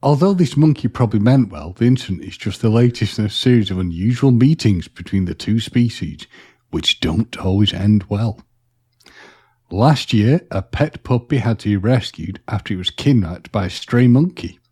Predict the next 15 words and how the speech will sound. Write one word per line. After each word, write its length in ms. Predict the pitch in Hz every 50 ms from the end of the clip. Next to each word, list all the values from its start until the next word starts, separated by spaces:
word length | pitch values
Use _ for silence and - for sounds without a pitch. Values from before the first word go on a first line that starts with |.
| _ - - - - - -
who 160 | - 85 78
held 260 | - - 104 120 127
it 100 | 156 139
hostage 480 | - - 120 104 - - - 131 120 -
for 140 | - 87 -
three 320 | - - - 107 113 131
days 340 | 123 117 107 110 120 131 123
before 320 | - - 101 - - 101
its 140 | 98 85 -
owners 340 | - 113 117 110 110 101 98
managed 300 | 101 101 104 104 - -
to 80 | - 98
reclaim 560 | 98 95 - - 110 110 107 110 107 95 73
it. 180 | - - - - _ _ _ _ _ _ _ _ _ _ _ _ - - - _ _ _ _ _ _ _ _ -
Saru, 460 | - - 147 170 131 92 80 104